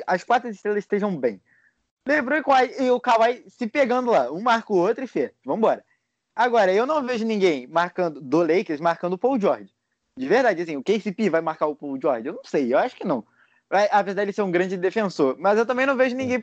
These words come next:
ninguém marcando o Anthony Davis. O Zubat não, não marca o Anthony Davis, não.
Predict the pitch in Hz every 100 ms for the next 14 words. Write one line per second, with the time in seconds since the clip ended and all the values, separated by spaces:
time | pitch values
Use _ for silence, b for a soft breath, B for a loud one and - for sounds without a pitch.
0 | - 233 233 214 254 254 240 220 208 190
1 | 151 143 107 - _ _ _ 196 175 143
2 | 226 - - 453 311 226 226 180 180 165
3 | 151 139 135 113 117